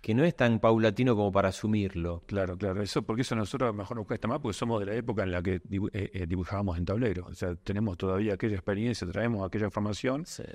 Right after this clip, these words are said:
Speaker 2: y, y, y hemos visto y hemos, y hemos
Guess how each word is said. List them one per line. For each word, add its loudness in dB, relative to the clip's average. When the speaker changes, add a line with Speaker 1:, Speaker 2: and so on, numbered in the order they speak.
Speaker 2:
y, -2
y, 0
y 0
hemos 0
visto 2
y 0
hemos, -4
y 0
hemos -6